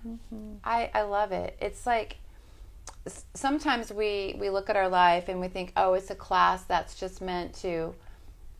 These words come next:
Speaker 2: touch people with our intellect or touch people with, like, a part of, oh, knowledge." But no, no, God wants us to activate through creativity to see other people transform. So if you have a heart to do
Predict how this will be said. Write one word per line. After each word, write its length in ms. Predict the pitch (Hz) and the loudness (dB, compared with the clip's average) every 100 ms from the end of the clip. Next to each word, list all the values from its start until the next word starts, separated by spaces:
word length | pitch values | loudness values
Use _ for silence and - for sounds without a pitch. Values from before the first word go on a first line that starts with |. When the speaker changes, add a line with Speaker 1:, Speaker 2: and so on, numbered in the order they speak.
| - | -6
Speaker 2:
touch 340 | 240 226 - | 0 0 0
people 320 | 214 196 185 | -6 -2 0
with 200 | 175 180 | 0 0
our 180 | - 156 - | 2 0 -2
intellect 600 | 202 185 180 151 - - | -8 -6 -4 -2 -2 -6
or 60 | |
touch 340 | - 196 185 - | -2 -2 -2 -6
people 280 | 190 185 | -2 0
with, 240 | 175 165 - | 0 -2 0
like, 360 | - 156 - - | 0 0 0 -4
a 40 | 165 | -4
part 440 | - 185 175 175 | 0 2 2 2
of, 260 | - 160 160 - - - | 2 2 2 -8 -18 -4
oh, 220 | 180 180 175 | 2 4 2
knowledge." 580 | 180 180 190 175 170 | 2 2 4 0 -2
But 120 | 196 175 | -2 -2
no, 120 | 185 | -2
no, 320 | 180 170 160 | -2 -2 -2
God 260 | - 175 202 | 2 4 4
wants 220 | 214 196 | 2 -2
us 140 | 180 185 | -6 -4
to 260 | 196 - 170 | -6 0 2
activate 560 | 202 - 196 175 - | 0 -2 -2 -2 -2
through 140 | - 180 | -8 -6
creativity 800 | 185 165 - 208 190 175 175 - - - | -6 -6 -6 -4 -2 -2 -4 -8 -16 -14
to 120 | - - | -8 -4
see 180 | 196 175 | -2 2
other 240 | 185 185 | 2 2
people 320 | 185 185 180 175 | -4 -4 -6 -6
transform. 560 | 180 165 - 208 185 | -4 -4 -2 -2 -2
So 240 | 180 180 - | 0 0 0
if 200 | 214 214 | -2 -2
you 420 | 196 208 269 320 | -4 -2 0 0
have 280 | 277 202 185 | 0 0 0
a 40 | |
heart 340 | - - 165 - | 0 2 2 2
to 60 | 180 | -8
do 220 | 180 | -6